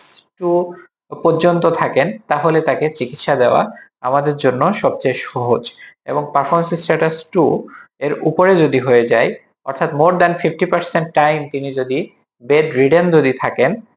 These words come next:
তাহলে তাকে চিকিৎসা দিয়ে ভালো করার সম্ভাবনা আসলে অনেক কমে যায়।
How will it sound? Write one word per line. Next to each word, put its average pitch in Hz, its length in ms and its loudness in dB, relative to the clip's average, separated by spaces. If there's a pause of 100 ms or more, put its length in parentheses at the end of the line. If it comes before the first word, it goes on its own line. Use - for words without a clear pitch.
(160)
তাহলে 147 320 0 (180)
তাকে 131 220 -2
চিকিৎসা 139 460 -2
দিয়ে 131 240 2
ভালো 127 300 0
করার 120 260 2
সম্ভাবনা 123 640 0 (300)
আসলে 123 340 -2
অনেক 123 320 -2
কমে 113 280 0
যায়। 107 220 -2